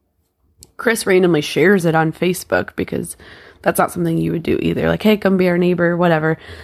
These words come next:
Not thinking much about it. Later on that afternoon, I text the, um, owners of that house and I'm like, "Hey, where you, where you going? I can't believe you're selling your house."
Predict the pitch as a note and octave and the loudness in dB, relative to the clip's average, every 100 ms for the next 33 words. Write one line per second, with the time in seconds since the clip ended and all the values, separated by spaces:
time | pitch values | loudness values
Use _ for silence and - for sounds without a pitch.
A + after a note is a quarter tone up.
0 | - A3 G#3 - F#3 E3+ E3 D#3+ D#3+ D#3 | -6 -2 0 0 -2 -2 -2 -6 -6 -4
1 | D#3 D#3 - F#3 G3+ G3 F#3 E3 C#3 E3 | -4 -6 0 2 4 4 2 2 2 -2
2 | - E3 F3 G3 F3 F3 D#3+ D#3+ - C4 | -4 -2 2 2 2 0 -2 -4 -2 -2
3 | D4 - - - G3 E3+ E3 E3+ E3 - | -2 -8 -16 -14 -2 0 2 0 -2 -4
4 | - - - _ E3 D#3 D#3 E3 D#3+ F3+ | -20 -20 -20 _ -2 0 0 -2 -4 -8
5 | - A#3+ A3 D#3 D3+ D3+ D#3+ D#3 E3 - | 0 2 2 0 0 0 2 0 -2 -14
6 | - - E3+ E3 - F4+ C4+ B3 C3 - | -14 -6 -4 -6 -4 -2 0 0 0 -4
7 | - F#3 A#3+ C4 D#4+ D#4+ G#3+ F3+ E3+ F#3+ | -2 0 2 2 2 4 4 2 -2 -4
8 | E3+ G#3 G3 F#3+ A#3 A3 G3+ F#3 F#3+ A3 | -2 -2 -2 -4 -2 0 0 -2 -2 0
9 | F#3+ D#3+ | -2 -4